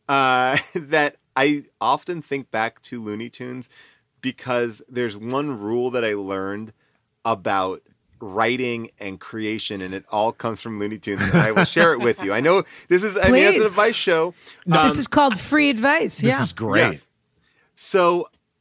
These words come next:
Speaker 1: um, the rule in that room when they were coming up with these Looney Tunes were never shoot down someone's idea,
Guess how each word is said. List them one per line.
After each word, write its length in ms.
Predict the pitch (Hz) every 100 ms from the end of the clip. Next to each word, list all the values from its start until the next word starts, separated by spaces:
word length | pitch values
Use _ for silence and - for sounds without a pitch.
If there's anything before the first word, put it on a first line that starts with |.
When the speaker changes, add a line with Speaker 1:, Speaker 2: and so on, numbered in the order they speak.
| _ -
Speaker 1:
um, 400 | 156 151 143 143 _
the 140 | 135 151
rule 380 | 160 214 240 214
in 80 |
that 200 | 175 160
room 340 | 147 135 110 95
when 80 | 104
they 80 | 117
were 120 | 117
coming 260 | - 131 131
up 120 | 120
with 100 | 107
these 200 | 113 101
Looney 260 | 107 104 104
Tunes 380 | - 92 87 - _
were 480 | 110 107 104 101 98 _ _ _ _ _ _ _ _ _
never 500 | 135 135 185 190 202
shoot 420 | 175 - 170 170
down 360 | 107 127 120 123
someone's 540 | - 123 117 113 107
idea, 340 | 98 92 80